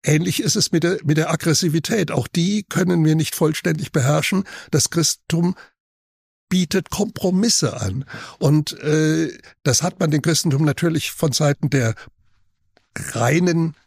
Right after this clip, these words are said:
Vertreter der Lehre, äh, oder der Extremisten, äh, immer zum Vorwurf gemacht. Aber wenn Sie an die Hauptvertreter denken, nämlich Paulus und Luther, äh, dann sehen Sie, die sprechen von zwei Welten, ja, denen wir gleichzeitig, wir sind Bürger zweier Welten,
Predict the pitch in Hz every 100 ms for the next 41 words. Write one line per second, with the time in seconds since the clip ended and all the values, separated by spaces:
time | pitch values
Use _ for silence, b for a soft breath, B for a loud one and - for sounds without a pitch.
0 | _ - 151 - 151 165 151 147 147 131
1 | 147 131 143 151 - 127 123 - 117 110
2 | 120 117 - 143 147 147 - - 151 139
3 | - 131 131 - 139 131 - 120 - 208
4 | 196 143 - 113 165 - B B B 127
5 | 131 147 143 175 120 - - 254 - -
6 | 143 104 - 104 - 151 - _ _ _
7 | _ _ _ _ - 135 135 123 - -
8 | 139 131 139 113 170 190 143 226 b b
9 | b b - 131 147 - _ _ - 117
10 | 117 147 - 170 170 151 175 160 165 -
11 | - - - - 165 - 160 175 147 -
12 | 165 165 160 160 - 107 - - 120 156
13 | - - - 151 135 135 127 139 139 170
14 | - 160 165 151 147 175 180 175 - 170
15 | 139 127 127 117 107